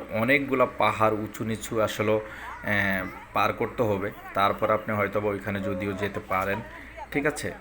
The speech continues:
তো আমিও আজকে চেষ্টা করবো। এই দেখেন, সবাই ফ্যামিলি নিয়ে যাচ্ছে। আসলে ওনারা কিন্তু বান্দরবন লেখাটার, আহ, ওইখান পর্যন্ত আসলে ওনারা যায় নাই। ওনারা এই রাস্তাটা দিয়েই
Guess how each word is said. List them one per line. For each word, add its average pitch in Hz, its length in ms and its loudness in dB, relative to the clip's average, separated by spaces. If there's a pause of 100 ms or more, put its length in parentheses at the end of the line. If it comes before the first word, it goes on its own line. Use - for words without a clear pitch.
(320)
তো 95 80 0
আমিও 110 320 4
আজকে 127 260 2
চেষ্টা 123 320 -4
করবো। 113 240 -2
এই 113 60 0
দেখেন, 110 300 0
সবাই 107 380 2
ফ্যামিলি 104 340 2
নিয়ে 113 180 2
যাচ্ছে। 101 460 -2
আসলে 123 300 -4
ওনারা 113 280 2
কিন্তু 123 340 -4
বান্দরবন 110 500 -2
লেখাটার, 107 500 0
আহ, - 720 -6
ওইখান 117 460 2
পর্যন্ত 135 360 -4
আসলে 117 300 0
ওনারা 107 300 4
যায় 104 280 4
নাই। 104 220 0 (140)
ওনারা 104 340 2
এই 101 220 0
রাস্তাটা 107 520 2
দিয়েই 117 320 -2